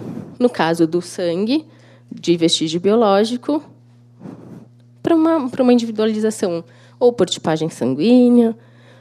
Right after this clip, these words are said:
ou por D N A. Agora, pegando um exemplo que não seja, ah, um vestígio biológico, por exemplo.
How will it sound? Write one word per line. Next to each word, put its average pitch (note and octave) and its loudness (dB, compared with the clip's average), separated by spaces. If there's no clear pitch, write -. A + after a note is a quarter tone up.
ou G#3+ 6
por A3 0
D G#3+ 0
N A#3+ 4
A. F3 -4
Agora, G3 2
pegando A#3 4
um E3 0
exemplo G#3 0
que - -4
não B3 0
seja, G#3 2
ah, F#3+ 2
um F#3+ 0
vestígio G3+ 6
biológico, F#3+ 4
por C#3 -8
exemplo. C#3 -6